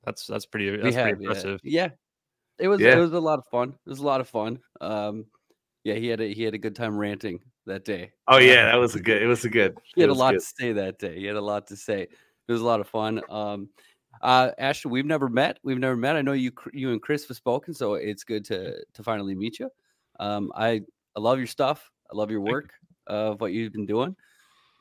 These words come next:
Speaker 2: And, um, before we get into it, if you, if you guys don't know Ashton, he's got,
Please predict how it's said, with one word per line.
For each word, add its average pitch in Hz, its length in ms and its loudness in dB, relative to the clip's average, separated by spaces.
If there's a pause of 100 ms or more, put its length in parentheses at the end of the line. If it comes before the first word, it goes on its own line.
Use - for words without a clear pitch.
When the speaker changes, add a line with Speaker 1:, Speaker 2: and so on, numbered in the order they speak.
(100)
Speaker 2:
And, 113 380 -2
um, 113 400 0 (520)
before 160 300 2
we 147 140 0
get 117 160 -4
into 143 320 -2
it, 110 100 -2
if 120 200 -4
you, 113 80 -4
if 90 460 -6
you 151 60 -4
guys 180 260 2
don't 160 240 2
know 160 200 0
Ashton, 143 540 -2
he's 123 240 -8
got, 120 360 0